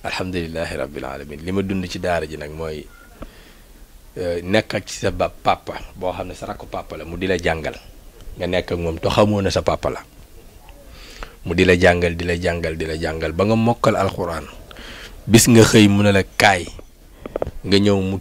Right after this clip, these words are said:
téye déglu la nga tari kaamil bi ba mu yegg. Bis nga xëy mu ne la, "Kaay," ngeen ànd yee ñaar, nga dem ba sa kanamu papa mu, ngay door a xam ne kii nii nekk na sa rakku papa la.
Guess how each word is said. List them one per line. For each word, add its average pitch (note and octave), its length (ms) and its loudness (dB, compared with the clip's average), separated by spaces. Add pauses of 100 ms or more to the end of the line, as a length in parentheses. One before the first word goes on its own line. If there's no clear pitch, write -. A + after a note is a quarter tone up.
(100)
téye A2+ 320 12
déglu G#2+ 400 6
la G#2+ 120 6
nga G#2 140 2
tari G#2+ 300 6
kaamil G#2 400 8
bi G2 160 2
ba B2 80 6
mu C3+ 160 4
yegg. D#2 220 -2 (1120)
Bis G#2 240 4
nga G#2+ 160 8
xëy G#2+ 220 8
mu G2+ 140 4
ne G2+ 120 4
la, G2 80 8
"Kaay," G2 300 6
ngeen G2 260 4
ànd G2 240 2
yee F#2 140 6
ñaar, F2+ 260 4
nga F2+ 200 4
dem F#2+ 200 6
ba F#2+ 80 2
sa G#2 100 2
kanamu G2+ 380 2
papa F#2 320 4
mu, F#2 220 -2
ngay G2 200 6
door F#2+ 200 6
a - 20 2
xam G#2 240 0
ne G2 80 0
kii C3+ 420 4
nii A#2+ 220 2 (240)
nekk G#2 160 2
na F#2 100 -4
sa F2+ 140 -6
rakku E2+ 160 -8
papa - 220 -2
la. - 100 -12